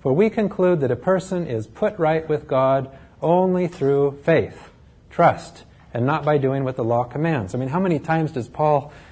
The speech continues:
uh, have to say it here? "Or is God the God of the Jews only? Is he not the God of the Gentiles also? Of course he is. God is one, and he will put the Jews right with himself on the basis of their faith.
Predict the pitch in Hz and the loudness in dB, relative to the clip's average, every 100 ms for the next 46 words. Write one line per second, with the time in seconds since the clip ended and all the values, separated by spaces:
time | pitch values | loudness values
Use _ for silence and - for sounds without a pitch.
0 | - - 113 147 151 131 175 180 143 101 | -20 -10 -6 -4 -4 -2 2 2 2 -2
1 | - - - - 165 196 160 170 190 165 | -6 -20 -20 4 8 8 10 8 8 6
2 | 165 170 143 131 160 156 160 131 165 226 | 4 2 0 2 2 2 -2 -4 -2 -2
3 | 254 - - 160 180 165 175 143 147 151 | -4 -8 -4 0 2 2 0 0 2 4
4 | 143 135 127 208 226 180 165 165 202 208 | 4 0 2 0 0 0 0 0 0 -2
5 | - 120 90 - 127 - 247 240 196 120 | -2 -4 -4 -12 -12 -2 0 0 0 -2
6 | 90 - - - - - - 160 190 202 | -2 -10 -20 -20 -20 -20 -4 4 4 4
7 | 170 165 202 123 90 95 - - - 131 | 2 2 2 0 -4 -12 -20 -16 -8 -6
8 | 180 214 185 147 170 - 120 143 143 123 | -2 0 0 0 -4 -4 -4 -2 0 -2
9 | 110 165 185 175 170 170 - 147 151 147 | 0 2 2 0 -2 -4 -2 0 0 -2
10 | - 135 127 110 160 175 170 175 160 - | -8 -8 -6 0 2 2 -2 -6 -6 -8
11 | 127 139 139 - 123 117 123 123 123 - | -4 -2 -4 -8 -8 -4 -4 -4 -8 -6
12 | 156 107 - - | -4 -4 -6 -18